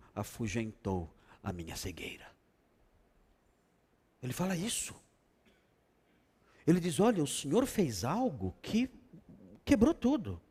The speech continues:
quebrou tudo. E eu, eu, eu, eu não, não tive, eu, eu re-, eu recebi." Houve um milagre na pessoa.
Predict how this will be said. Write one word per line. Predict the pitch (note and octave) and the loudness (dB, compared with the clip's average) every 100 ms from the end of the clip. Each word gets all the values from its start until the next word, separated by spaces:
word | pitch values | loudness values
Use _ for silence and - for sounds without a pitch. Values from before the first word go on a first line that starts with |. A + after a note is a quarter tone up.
| _ _ _ | _ _ _
quebrou | - G#3+ C#4+ | -4 -2 -2
tudo. | - A#3 A#3 F#2 C#2 _ _ _ _ _ _ - | -2 -6 -6 -8 -14 _ _ _ _ _ _ 0
E | E3 | 0
eu, | F3 G#3 - _ _ _ | 0 -6 -14 _ _ _
eu, | F#3+ A3 | 2 4
eu, | A#3 B3+ - | 4 2 2
eu | C4 | 0
não, | B3+ B3+ | -2 -2
não | B3+ | -4
tive, | - D#4 D4 A3 - - - | 2 2 2 -4 -8 -14 0
eu, | A3+ | 2
eu | A3 A3+ | 4 4
re-, | G#3 - | 2 2
eu | A3+ | 2
recebi." | G#3+ A#3 - G#3 A3 F3 _ _ _ - - - | 4 2 -2 -4 -4 -6 _ _ _ -20 -16 6
Houve | A#3 E4 B3+ A3 | 10 10 8 2
um | A#3 | 2
milagre | B3 A#3+ G3+ G3 G3+ C3+ A2 F2+ D2 - _ _ - | 4 4 4 2 0 -2 -2 -2 -6 -16 _ _ -2
na | C3 | 0
pessoa. | - - G2 C#2 | 0 0 -4 -6